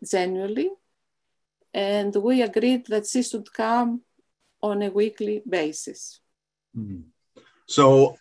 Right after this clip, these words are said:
Speaker 2: all that emotion came out and she felt better.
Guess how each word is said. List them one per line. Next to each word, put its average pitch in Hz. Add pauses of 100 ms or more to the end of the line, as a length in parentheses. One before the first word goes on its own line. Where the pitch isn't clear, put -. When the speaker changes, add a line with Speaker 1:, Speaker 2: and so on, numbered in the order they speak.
Speaker 2:
all 160
that 156
emotion 151
came 143
out 151
and 131
she 135
felt 143
better. 156